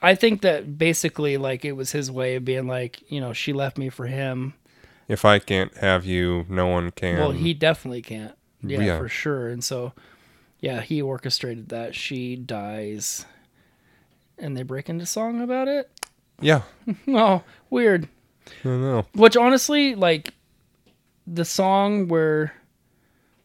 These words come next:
Speaker 1: we're not quite at that song. Uh, so I'm, did, I'm trying to think. So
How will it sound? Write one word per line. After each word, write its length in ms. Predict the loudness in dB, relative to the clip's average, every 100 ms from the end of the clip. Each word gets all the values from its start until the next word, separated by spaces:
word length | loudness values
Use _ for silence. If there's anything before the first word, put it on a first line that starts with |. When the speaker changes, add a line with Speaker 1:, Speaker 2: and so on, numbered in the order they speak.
| _ _ _ _ _ _ _ _
Speaker 1:
we're 240 | -2 -2
not 460 | 0 -2 -2 -4 -8
quite 680 | -18 -12 -4 -2 0 -2 -6
at 200 | -10 -8
that 160 | -10 -8
song. 320 | -8 -8 -10 -8
Uh, 120 | -2
so 200 | 0 0
I'm, 360 | 2 2 0 -4 _ -20 _ _
did, 320 | 0 0 -6 -20 -20
I'm 60 | -20 -20 -20 -20 _ _ _ _ -18 -18 -20 _
trying 180 | -4 -4
to 60 | -2
think. 300 | -6 -6 -10
So 400 | -4 -2 -2